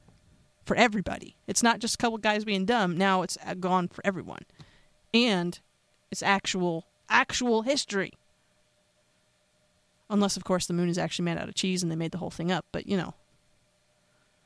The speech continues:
the, the movie says that it's history and that the moon is not made out of cheese. So if you're gonna go ahead and let us all know that the moon landing was in fact real and the moon is not made out of cheese,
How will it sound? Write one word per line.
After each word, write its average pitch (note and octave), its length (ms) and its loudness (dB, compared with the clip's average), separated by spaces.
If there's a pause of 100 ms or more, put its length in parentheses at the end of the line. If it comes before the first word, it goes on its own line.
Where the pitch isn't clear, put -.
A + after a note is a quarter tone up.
(240)
the, F#2+ 80 -14 (260)
the F3 200 -2
movie G3 420 2
says F3+ 300 2
that E3+ 140 -2
it's - 120 -8
history - 480 -4 (960)
and - 120 2
that E3 80 -2
the F3 60 -4
moon F3 180 2
is E3+ 100 -4
not F#3+ 180 2
made D#3+ 160 -4
out - 100 -10
of - 100 -16
cheese. - 400 -10 (640)
So F3+ 160 -2
if E3+ 80 -6
you're E3+ 80 -2
gonna G3+ 180 4
go B3 160 4
ahead A3+ 380 2
and F3 160 2
let F3+ 100 2
us G3 140 -2
all F#3 80 4
know F#3 260 4 (300)
that - 140 -4
the E3+ 40 -2
moon F#3+ 220 4
landing F#3+ 240 2
was F#3 140 2
in G3 80 0
fact G3 280 0
real F#3 160 4
and E3+ 100 2
the E3+ 60 4
moon F3 140 4
is E3+ 100 -2
not E3 140 0
made E3+ 100 0
out E3 60 0
of D#3+ 80 -4
cheese, B3+ 500 0